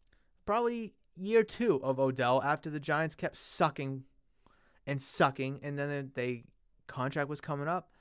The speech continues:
It's like, "Oh, you know, the Giants might not re-sign him. They could trade him. Patriots, here we go." Pa-, uh, Tom Brady getting a legitimate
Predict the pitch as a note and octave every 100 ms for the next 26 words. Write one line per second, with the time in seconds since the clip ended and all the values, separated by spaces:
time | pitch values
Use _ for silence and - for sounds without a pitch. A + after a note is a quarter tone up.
0 | _ _ G#2 G#2+ C3 D#3+ D#3+ D#3 C#3+ C3+
1 | C3+ C#3+ C#3+ C#3+ D#3+ - D3 E3+ C#3 C3
2 | C3 C#3+ D#3+ F3 F3+ D3 C#3+ E3+ E3 D3+
3 | E3 F3 E3 F3+ G3 F#3 B2+ D3 D#3 D3
4 | C#3+ C#3+ C3 - D3 E3 D3 E3+ F3 D#3+
5 | D#3+ C3+ B2 B2 B2 C3 E3 E3+ F3